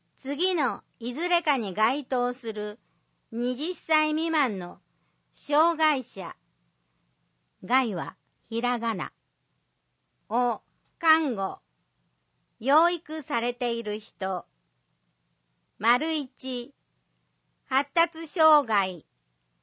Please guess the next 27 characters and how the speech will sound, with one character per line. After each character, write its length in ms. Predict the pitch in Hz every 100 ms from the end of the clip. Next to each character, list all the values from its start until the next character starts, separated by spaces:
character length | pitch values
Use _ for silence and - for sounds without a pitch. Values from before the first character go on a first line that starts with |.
| _ _ -
害 320 | 190 262 233
は 220 | 175 147 _ _ _ -
ひ 140 | 226
ら 160 | 240 240
が 160 | 233
な。 180 | 190 135 _ _ _ _ _ _ _ _ _ _ -
を 240 | 240 262 - _ _ -
含 340 | 226 285 311
む。 260 | 262 170 - _ _ _ _ _ -
ア 180 | 240
イ 160 | 320 320
キ 220 | - 320
ュ 40 | 277 170
ー 40 | - _ _
三 300 | 320 339 330
十 240 | 214 202 185
五 260 | 254 254 - -
以 140 | 262
下 260 | 277 233 160 -
程 220 | 233 175
度。 160 | 151 - _ _ _ _ _ _ _ _ _ _ _ _
丸 380 | 220 233 269 302
二、 360 | 285 269 254 - _ _ _ _ _ _ _ _
身 460 | - - 302 339 359
体 280 | 349 339 330
障 420 | 392 330 320 269
害。 320 | 226 190 165